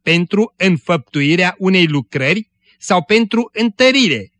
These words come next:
așa cum Mântuitorul a dat ucenicilor săi în intervalul dintre învierea și înălțarea lui la cer. După cum scrie la Ioan douăzeci cu douăzeci și doi, a suflat peste ei și le-a zis:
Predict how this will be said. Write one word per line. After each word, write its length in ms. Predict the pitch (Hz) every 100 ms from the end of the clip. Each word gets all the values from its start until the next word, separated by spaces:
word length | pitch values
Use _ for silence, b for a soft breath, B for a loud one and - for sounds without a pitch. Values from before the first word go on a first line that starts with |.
| _
așa 320 | - 143 214
cum 240 | - 185 143
Mântuitorul 840 | 170 165 165 151 - 127 143 247 b b
a 140 | - 147
dat 220 | 185 190
ucenicilor 680 | 190 - 160 180 165 139 117
săi 340 | - 180 -
în 240 | - 185 185
intervalul 880 | - 170 143 151 123 160 202 202 165 _ -
dintre 680 | 117 165 277 220 156 143 -
învierea 680 | 190 170 135 147 151 143 135
și 160 | -
înălțarea 540 | 147 131 113 165 147 120
lui 140 | 139
la 180 | 156 151
cer. 260 | - 196 104 _ _ _ _
După 280 | 117 127 139
cum 180 | - 165
scrie 460 | - - - 185
la 160 | 190 135
Ioan 420 | 127 139 170 165 127
douăzeci 500 | 156 156 120 170 -
cu 120 | 160
douăzeci 360 | 151 139 123
și 120 | - 113
doi, 280 | 175 226 - _ _ -
a 160 | 156
suflat 500 | 156 160 139 196 226
peste 320 | - 165 - 139
ei 140 | 190
și 140 | -
le-a 180 | 160 139
zis: 280 | 113 214